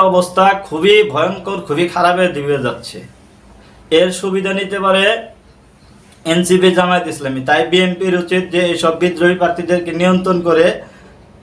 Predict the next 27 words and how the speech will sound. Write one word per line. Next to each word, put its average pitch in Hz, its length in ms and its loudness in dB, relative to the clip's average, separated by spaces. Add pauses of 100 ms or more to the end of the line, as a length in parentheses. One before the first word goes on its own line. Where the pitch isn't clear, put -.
(1080)
সারা 160 260 2 (100)
দেশে 160 200 -6 (120)
একটি - 180 -8 (240)
স্থিতিশীল, 165 340 -6 (320)
স্থিতিশীল 180 500 0 (140)
অবস্থায় 180 420 0 (680)
আনা। 127 200 -2 (960)
যদি 151 260 -2
কালে 180 200 6 (220)
সারা 170 220 2 (100)
দেশের 170 280 0 (240)
বিএনপির 180 440 0
বিদ্রোহী 175 400 0
প্রার্থীদেরকে 180 460 -2 (100)
নিয়ন্ত্রণ 185 440 2
না 175 120 6
করা 165 220 0
যায়, 160 180 -2
তাহলে 156 240 0 (120)
বিএনপি 156 280 -6 (100)
আগামী 160 300 -2
দিনে 151 180 -6
রাষ্ট্র 160 360 -2
ক্ষমতায় 139 400 -6
যেতে 160 220 -2
পারবে 123 300 0
না। 90 80 -14